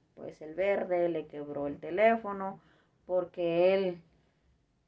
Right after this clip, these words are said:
se hizo el mustio, no quiso mostrar ninguna prueba. Ok,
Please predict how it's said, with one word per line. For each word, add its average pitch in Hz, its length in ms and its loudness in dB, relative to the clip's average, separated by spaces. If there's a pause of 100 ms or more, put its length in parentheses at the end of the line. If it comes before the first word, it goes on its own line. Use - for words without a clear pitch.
(180)
se 190 320 -2
hizo 185 560 -2
el 151 460 0
mustio, 208 760 -2
no 180 220 -4
quiso 180 400 -10
mostrar 190 680 -4
ninguna 151 560 -8
prueba. - 340 -14 (1200)
Ok, 180 240 -16